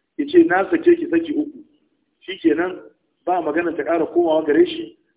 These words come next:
sai bayan ta auri wani mutum, wani miji daban. Aw talaqatin min ba'di ukhra qad waqa'at. Qad waqa'at.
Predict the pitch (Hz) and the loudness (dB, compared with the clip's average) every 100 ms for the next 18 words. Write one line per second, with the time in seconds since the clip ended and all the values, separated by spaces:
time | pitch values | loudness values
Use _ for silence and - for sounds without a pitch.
0 | _ 170 165 165 165 170 156 139 139 156 | _ 0 2 0 0 0 2 2 2 0
1 | 143 143 135 156 156 165 135 123 120 113 | -2 -4 -6 -6 -2 -2 -2 -4 -6 -10
2 | _ _ _ _ _ _ _ - 180 202 | _ _ _ _ _ _ _ -4 -2 0
3 | 202 180 175 175 160 165 170 165 160 160 | -2 -2 -2 -2 -2 -2 -2 -2 -2 -4
4 | 160 160 160 151 117 127 - - _ _ | -2 -2 -2 -4 -4 -8 -12 -20 _ _
5 | _ _ - 175 180 151 160 165 - - | _ _ -4 0 0 0 -2 -4 -8 -20